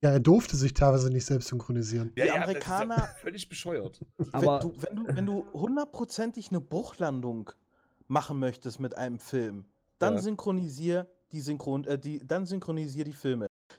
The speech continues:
Speaker 3: Die Amerikaner mögen es überhaupt nicht, wenn ihre Filmstars synchronisiert werden.
Speaker 1: Mhm.
Speaker 3: Und habt ihr mal Predator, ist übrigens auf Netflix, guckt euch mal Predator an auf Englisch und hört euch den Ani an.
Speaker 1: Mhm.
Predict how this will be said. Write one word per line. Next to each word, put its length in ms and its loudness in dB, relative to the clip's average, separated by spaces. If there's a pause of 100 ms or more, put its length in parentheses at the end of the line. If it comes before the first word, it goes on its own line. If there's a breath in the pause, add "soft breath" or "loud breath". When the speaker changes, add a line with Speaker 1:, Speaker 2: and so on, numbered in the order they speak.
Speaker 3:
Die 100 4
Amerikaner 600 -4
mögen 320 -2
es 180 -10
überhaupt 640 -2
nicht, 260 -10
wenn 120 -6
ihre 340 -6
Filmstars 800 -4
synchronisiert 680 -4
werden. 320 -4
Speaker 1:
Mhm. 360 0
Speaker 3:
Und 200 -2
habt 220 -4
ihr 80 0
mal 140 0
Predator, 800 -2
ist 140 -6
übrigens 320 -10
auf 140 -8
Netflix, 520 -6
guckt 220 -6
euch 120 -4
mal 120 -2
Predator 600 -2
an 320 -4 (420)
auf 300 0 (100)
Englisch 480 -4
und 140 -6
hört 220 -2
euch 100 -10
den 160 -8
Ani 320 -4
an. 160 -8 (120)
Speaker 1:
Mhm. 420 2